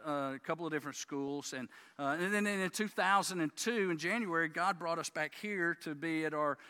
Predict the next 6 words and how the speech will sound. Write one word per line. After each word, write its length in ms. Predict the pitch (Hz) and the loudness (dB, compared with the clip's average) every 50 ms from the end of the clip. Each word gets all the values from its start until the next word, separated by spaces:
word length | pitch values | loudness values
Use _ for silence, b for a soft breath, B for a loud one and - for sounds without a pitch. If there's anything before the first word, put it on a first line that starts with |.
| B B B | B B B
home 260 | B 170 170 165 160 | B -2 0 0 -2
church. 420 | - - 247 254 208 143 - - | 0 2 4 4 4 2 0 -2
Now, 280 | 165 156 156 151 139 - B B B B B | 0 2 4 4 2 2 B B B B B
um, 400 | 151 147 147 147 139 135 143 143 - - | -4 -2 0 2 2 2 0 -2 -2 -2
and, 300 | 156 160 165 156 156 156 | -2 0 2 2 2 2
um, 400 | 151 147 143 139 135 135 135 135 | 0 0 0 0 0 -2 -4 -6